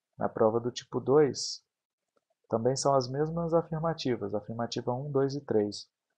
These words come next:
só que elas se encontram na alternativa B. E na prova do tipo três, ela se encontra na alternativa C, mas são sempre as afirmativas um, dois e três,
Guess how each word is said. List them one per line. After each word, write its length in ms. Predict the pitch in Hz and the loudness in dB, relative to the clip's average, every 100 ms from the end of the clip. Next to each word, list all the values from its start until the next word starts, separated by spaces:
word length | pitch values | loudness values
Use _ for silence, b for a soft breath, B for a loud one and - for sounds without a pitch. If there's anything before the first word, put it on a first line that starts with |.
| _ | _
só 180 | - 110 | -4 0
que 80 | - | 2
elas 220 | 117 117 | 2 0
se 80 | 131 | -4
encontram 560 | 120 117 120 123 135 139 _ _ 117 | -6 -4 -4 -4 -6 -6 _ _ 0
na 300 | 120 123 - | 2 2 4
alternativa 800 | 120 131 131 131 120 113 135 139 | 4 4 0 -2 -4 -6 -4 -4
B. 300 | 117 98 95 _ _ _ _ _ _ _ _ _ _ _ _ _ - | -2 -4 -4 _ _ _ _ _ _ _ _ _ _ _ _ _ -12
E 60 | 117 | -4
na 140 | 120 | -4
prova 320 | - 110 107 | 4 4 4
do 100 | 113 | -2
tipo 280 | - - 131 | -8 -8 -8
três, 600 | - 123 123 131 - - _ _ _ _ _ _ _ _ _ _ _ _ _ _ _ _ _ _ _ _ _ | 0 2 2 -2 -10 -14 _ _ _ _ _ _ _ _ _ _ _ _ _ _ _ _ _ _ _ _ _
ela 200 | 110 110 | 0 0
se 140 | 113 117 | 0 -6
encontra 560 | 113 113 110 - 120 - _ _ _ _ - | -4 -2 -2 -4 -10 -14 _ _ _ _ -6
na 120 | 107 | -2
alternativa 840 | 117 113 117 117 113 - 113 127 135 | -2 -2 -6 -6 -8 -8 -6 -6 -6
C, 380 | - - 92 - _ _ _ _ _ - | -8 -4 -4 -6 _ _ _ _ _ -6
mas 180 | 104 - | -6 -4
são 140 | 107 | -6
sempre 560 | - 110 110 131 131 - | -2 -2 -2 -6 -8 -2
as 380 | 113 107 107 107 | 2 4 2 -2
afirmativas 680 | - 113 110 - 110 107 113 | -6 -6 -6 -4 -4 -4 -6
um, 120 | 117 | -8
dois 300 | 110 110 117 | -4 -4 -6
e 60 | |
três, 440 | - - - - | -10 -10 -8 -12